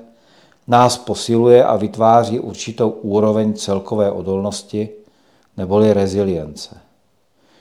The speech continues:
Takže pokud budeme určité činnosti nebo situace trénovat a dáme tělu prostor a čas regenerovat a na novou situaci se adaptovat, vytvoří si přirozeně nové mechanismy fungování.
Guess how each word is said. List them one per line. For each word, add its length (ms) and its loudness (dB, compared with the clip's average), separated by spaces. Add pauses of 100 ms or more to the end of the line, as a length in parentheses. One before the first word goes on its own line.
(300)
Takže 280 -2
pokud 380 4
budeme 440 4
určité 580 0
činnosti 520 -4
nebo 180 0
situace 540 -6
trénovat 840 -6 (960)
a 60 0
dáme 360 6
tělu 260 2
prostor 600 0
a 80 -6
čas 300 -6
regenerovat 1000 0 (1040)
a 80 0
na 120 4
novou 320 4
situaci 560 -2
se 160 -6
adaptovat, 840 -4 (1000)
vytvoří 460 0
si 180 -6
přirozeně 640 2
nové 300 2
mechanismy 560 -4
fungování. 840 -10